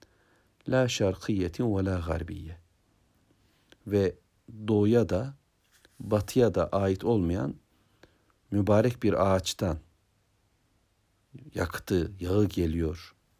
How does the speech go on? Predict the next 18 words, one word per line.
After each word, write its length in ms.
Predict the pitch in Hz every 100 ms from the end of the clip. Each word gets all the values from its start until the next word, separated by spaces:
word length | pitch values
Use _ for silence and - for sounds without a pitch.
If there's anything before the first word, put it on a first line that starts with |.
| _ _ _ _ -
Orada 460 | 101 92 95 73
o 220 | - 101
lambanın 360 | 90 90 98 104
içerisinde 760 | 92 92 85 87 90 90 143 160 _ _ _ _ _ _ _ _ _ _ -
bir 320 | 107 98 - - _ _ _ _ _ _ _ -
fitil 380 | 104 101 123
tutuşacak 840 | 104 - - - 80 131 156 - - _ _ _ _ _ _ _ - -
ve 220 | 101 90 110
bu 60 |
fitili 540 | 113 107 - 113 104 -
tutuşturacak 680 | - - - 98 95 104 -
olan 460 | 92 92 85 90 - -
yağ 540 | 87 92 104 107 85
ise 420 | - - - 127 143 _ _ _ _ _ _ _ _ -
bir 120 | 104
ağaçtan 640 | 98 104 101 - 123 98 - _ _
gelen 440 | - 90 117 165 180 _ _ _
zeytin 600 | 90 90 101 85 127 90